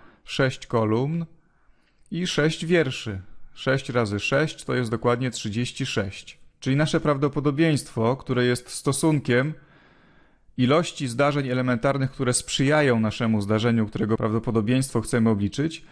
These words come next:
do ilości wszystkich możliwych zdarzeń elementarnych, których w tym wypadku jest trzydzieści sześć. A ile jest tych zdarzeń, które sprzyjają naszemu zdarzeniu?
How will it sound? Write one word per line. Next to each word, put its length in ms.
do 160
ilości 480
wszystkich 440
możliwych 380
zdarzeń 320
elementarnych, 840
których 320
w 40
tym 120
wypadku 380
jest 280
trzydzieści 560
sześć. 540
A 100
ile 240
jest 300
tych 160
zdarzeń, 360
które 220
sprzyjają 460
naszemu 380
zdarzeniu? 560